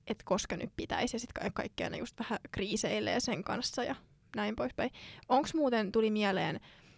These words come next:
ö, käydäänkö Koreassa paljon, siis käytetäänkö niinku kauneudenhoitopalveluita, kuinka paljon käydäänkö kasvohoidoissa tai muuten hoidetaanko ihoa muuta kuin sit niinku just kotona?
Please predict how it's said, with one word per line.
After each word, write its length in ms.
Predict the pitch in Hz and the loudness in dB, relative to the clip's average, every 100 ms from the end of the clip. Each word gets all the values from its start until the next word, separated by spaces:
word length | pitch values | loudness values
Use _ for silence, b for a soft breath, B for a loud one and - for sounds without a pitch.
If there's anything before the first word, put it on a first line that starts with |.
| b - | b -4
ö, 160 | 196 196 | 0 2
käydäänkö 420 | 214 214 214 208 | 4 4 4 2
Koreassa 560 | 196 220 214 196 214 190 | 2 4 4 4 0 0
paljon, 400 | 202 202 190 202 | 4 6 6 4
siis 140 | 202 | 2
käytetäänkö 460 | - 202 202 156 170 | 4 2 4 2 0
niinku 360 | 175 196 180 165 - - _ - 196 196 190 | 0 0 -2 -4 -6 -18 _ 2 4 4 2
kauneudenhoitopalveluita, 920 | 214 208 202 214 208 196 175 247 - | 2 0 2 4 6 4 2 0 -2
kuinka 280 | - - - | -2 -2 -4
paljon 400 | - - 190 196 - | -2 0 0 -2 -4
käydäänkö 340 | 214 185 208 202 | -2 0 -2 -2
kasvohoidoissa 880 | - - - 226 - - 269 - 240 | -4 -2 -6 -4 -4 -2 -2 -2 -4
tai 280 | - - 254 b b 349 | -2 0 -2 b b -10
muuten 520 | 185 208 190 185 - 233 | 0 2 2 2 -2 -2
hoidetaanko 400 | 240 - - 202 - | -4 -2 -2 -2 -2
ihoa 280 | 208 214 | -2 0
muuta 240 | 190 196 - | 0 -2 -4
kuin 120 | 214 | -4
sit 160 | - - _ - | -4 -6 _ -10
niinku 180 | 196 | -4
just 180 | - 226 - | -2 -4 0
kotona? 380 | 190 - 262 | 0 0 -4